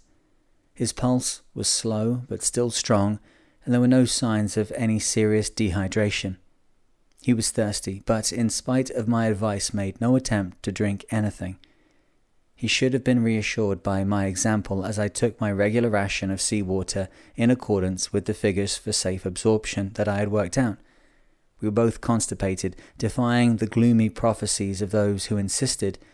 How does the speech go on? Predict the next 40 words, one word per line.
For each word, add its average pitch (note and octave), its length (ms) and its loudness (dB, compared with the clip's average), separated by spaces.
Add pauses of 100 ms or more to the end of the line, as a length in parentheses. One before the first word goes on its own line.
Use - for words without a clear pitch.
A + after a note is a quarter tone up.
(300)
we G#2 80 -2
should G#2 220 -2
include G#2 320 -2
a F#2 40 -10
chamber A#2 380 2
pot F#2+ 400 -8
in G#2 120 0
our G2 140 0
equipment. G2 540 -2 (1000)
Perhaps - 320 -2
I D#3+ 60 4
may D3 140 6
explain A#2 540 2 (180)
this - 180 -4
reference. G2+ 500 -2 (960)
The - 60 -8
day C#3+ 200 2
we D#3 120 4
left, A2+ 400 2 (120)
a - 80 -14
so-called A#2 540 -2
specialist - 720 -4
in A2 60 2
the G#2 80 2
matter G2+ 340 0
of F#2+ 100 0
life-saving G2+ 680 0
at F#2 120 -8
sea G2+ 260 -2
had G2 180 -6
told A#2+ 200 2
my B2 120 4
wife, G2+ 380 -2 (500)
"You G#2 160 -2
will G2 100 0
never A2 320 2
see B2 280 2
your G2 200 0
husband G#2 440 -2
again." G2 400 -2